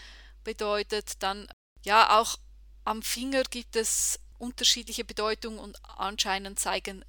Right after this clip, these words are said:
Ring und Mittelfinger sowas wie einen Beziehungsstatus an, also wie vergeben oder nicht vergeben. Ja, jedenfalls gab es da große Diskussionen darüber und es hat sich dann einfach etabliert, dass der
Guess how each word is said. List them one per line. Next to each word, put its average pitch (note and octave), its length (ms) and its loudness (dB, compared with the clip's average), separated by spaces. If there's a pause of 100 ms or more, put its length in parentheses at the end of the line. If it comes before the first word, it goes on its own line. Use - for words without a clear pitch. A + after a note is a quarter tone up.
Ring B3 180 -4
und G#3+ 220 -12
Mittelfinger A#3+ 640 -6 (320)
sowas A3 420 0
wie A3+ 100 -2
einen G#3+ 340 -2 (240)
Beziehungsstatus A3 1200 0
an, E3 300 -10 (200)
also F3+ 480 -8
wie G3 260 -16
vergeben A3 560 -6
oder G3 220 -10
nicht F#3+ 220 -10
vergeben. - 640 -10 (460)
Ja, D#3+ 240 -10
jedenfalls B3 560 4
gab G#3 180 2
es A3 120 -8
da G3 180 0 (160)
große F4+ 320 2
Diskussionen E4+ 640 0
darüber D4 380 0 (520)
und A#3 440 -12 (800)
es A3 160 2
hat A3+ 140 2
sich - 180 -6
dann A3 140 -2
einfach A3 340 2
etabliert, - 580 -6 (200)
dass - 340 -2
der A3 180 -2